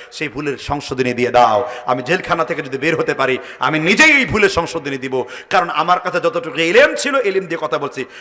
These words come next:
কতটা বিনম্র, কতটা শ্রদ্ধার পাত্র, কতটা মুনাসিব মুআদ্দাব হলে পরে এইরকম কথা বলতে পারে। আপনি পারবেন? ইবাদুর রহমানিল্লাযীনা ইয়ামশুনা আলাল আরদ, রহমানের বান্দারা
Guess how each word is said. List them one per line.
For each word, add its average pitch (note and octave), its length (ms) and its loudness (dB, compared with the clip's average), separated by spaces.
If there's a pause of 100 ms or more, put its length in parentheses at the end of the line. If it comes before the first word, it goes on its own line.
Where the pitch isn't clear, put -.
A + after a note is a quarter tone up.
(100)
কতটা B3 320 4
বিনম্র, C4 500 4 (920)
কতটা D4+ 320 2
শ্রদ্ধার E4 460 4
পাত্র, A#3 400 0 (720)
কতটা D#4+ 580 8 (300)
মুনাসিব G4 800 8 (140)
মুআদ্দাব F#4 600 6
হলে E4+ 220 8
পরে C#4+ 540 6 (460)
এইরকম G3 400 2
কথা E3 260 2
বলতে D3+ 240 2
পারে। A2 220 -8 (640)
আপনি D#3 160 -2
পারবেন? A#3+ 380 4 (1300)
ইবাদুর D3+ 400 2
রহমানিল্লাযীনা D3 840 -2
ইয়ামশুনা C3+ 380 -10
আলাল A#2 200 -8
আরদ, F#2+ 300 -16 (360)
রহমানের D3+ 400 -2
বান্দারা B2 380 -2